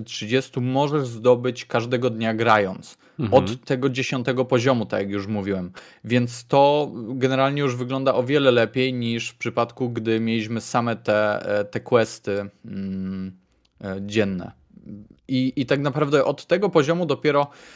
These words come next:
Speaker 1: możesz jakkolwiek się poczuć, że, że masz, że masz ten, e, tę potrzebę chodzenia, nie?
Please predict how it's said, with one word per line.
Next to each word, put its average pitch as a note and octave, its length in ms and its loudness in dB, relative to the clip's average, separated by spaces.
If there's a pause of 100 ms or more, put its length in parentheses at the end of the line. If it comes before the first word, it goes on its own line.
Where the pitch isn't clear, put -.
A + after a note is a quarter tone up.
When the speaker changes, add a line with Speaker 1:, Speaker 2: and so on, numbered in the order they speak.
(120)
Speaker 1:
możesz C#3 340 0
jakkolwiek C3+ 800 2
się A#2+ 400 2
poczuć, A#2+ 460 -2
że, A2+ 340 0
że G#2+ 160 -4
masz, A2+ 460 -2 (220)
że A2 120 -6
masz G#2+ 220 -4
ten, G#2 340 -4
e, G2 180 -12 (1120)
tę C3 100 0
potrzebę C3 400 0
chodzenia, A2 480 0
nie? C3+ 260 -4